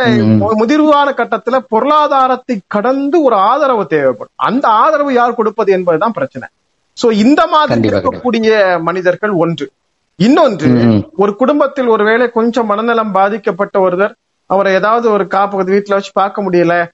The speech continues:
Speaker 2: அஹ், தனியார் மருத்துவமனையில சேர்த்து பயன்பெற அளவுக்கு வசதி வாய்ப்புகள் இல்ல, இந்த மாதிரியான சிக்கல் இருக்கக்கூடியவங்க யாராவது ஒருத்தர்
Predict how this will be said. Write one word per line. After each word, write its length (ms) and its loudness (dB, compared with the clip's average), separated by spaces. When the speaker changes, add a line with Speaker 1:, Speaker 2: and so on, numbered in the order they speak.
Speaker 2:
அஹ், 260 0
தனியார் 380 -2
மருத்துவமனையில 520 -2
சேர்த்து 400 -2
பயன்பெற 680 0
அளவுக்கு 500 0
வசதி 280 0
வாய்ப்புகள் 460 -2
இல்ல, 380 0
இந்த 220 2
மாதிரியான 680 0
சிக்கல் 340 -6
இருக்கக்கூடியவங்க 760 0
யாராவது 540 0
ஒருத்தர் 320 -4